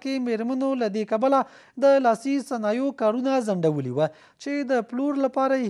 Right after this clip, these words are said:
هیڅ بازار نه درلود او ډیری ښځې هم د کورني اقتصاد د کمزورتیا پر لامل له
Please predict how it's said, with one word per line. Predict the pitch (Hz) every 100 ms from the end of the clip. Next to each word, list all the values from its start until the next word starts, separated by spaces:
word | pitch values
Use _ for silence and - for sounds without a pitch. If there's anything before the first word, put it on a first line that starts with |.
| 175
هیڅ | 285 285 233
بازار | 220 214 262 247 233
نه | 160
درلود | 123 139 160 165 - - - 226
او | 233
ډیری | 226 202 202 247
ښځې | 247 - 254 233
هم | 269 269 269
د | 269 262
کورني | 220 208 226 269 269 214 202
اقتصاد | 226 - 254 262 226
د | 254 247
کمزورتیا | 226 196 190 185 254 269 262
پر | 220 190
لامل | 208 277 269 - - - 294
له | 302 302